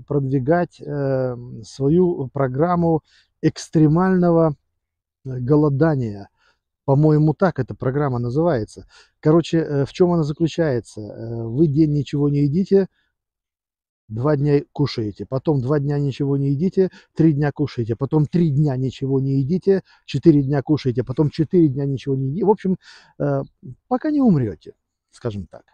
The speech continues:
И каждый из этих людей, заметьте, это в основном там были женщины, называющие себя натуропатками,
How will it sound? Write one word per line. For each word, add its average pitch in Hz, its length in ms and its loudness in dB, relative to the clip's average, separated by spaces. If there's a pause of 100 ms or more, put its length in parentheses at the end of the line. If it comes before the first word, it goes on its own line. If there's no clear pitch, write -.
(920)
И 170 220 2
каждый 190 680 2
из 156 300 2
этих 190 320 0
людей, 147 580 0 (260)
заметьте, 143 580 0
это 135 800 -2
в 117 220 -8
основном 143 480 -2
там 131 180 -4
были 120 200 -2
женщины, 190 640 -2 (580)
называющие 131 680 0
себя 120 300 -8
натуропатками, 127 1200 -2